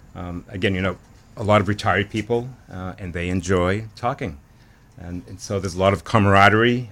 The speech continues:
um, and just a lot of, it's a big friendly atmosphere, um, at, generally in the morning, 'cause that's when the senior sessions are going on. Um, and so there's a, there's a lot of, uh,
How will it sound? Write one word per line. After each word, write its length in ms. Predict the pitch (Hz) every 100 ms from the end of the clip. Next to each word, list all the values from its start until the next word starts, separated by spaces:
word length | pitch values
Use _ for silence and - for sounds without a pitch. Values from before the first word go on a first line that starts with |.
| 95
um, 440 | 90 85 82 80 80 - _ _ _ - -
and 140 | 92
just 200 | 98 -
a 20 |
lot 200 | 92 95
of, 220 | 95 - -
it's 200 | 101 120
a 20 |
big 240 | 107 123
friendly 300 | - 113 101
atmosphere, 580 | 92 98 - 95 87 82 -
um, 320 | 82 80 82
at, 140 | 101 95 - - - - - - - - - -
generally 260 | 135 131 117
in 60 |
the 80 | 117
morning, 320 | 104 104 101
'cause 100 | 98
that's 200 | 98 -
when 100 | 104
the 60 | 101
senior 340 | - 104 98
sessions 420 | 95 98 - 92 87
are 20 |
going 260 | 85 80 82
on. 520 | 78 76 - - - - 82
Um, 300 | 85 80 82 - -
and 120 | 90
so 200 | - 92
there's 180 | 87 90
a, 100 | 104 -
there's 180 | 98
a 60 | 95
lot 260 | 90 87 87
of, 280 | 82 78
uh, 220 | 85 80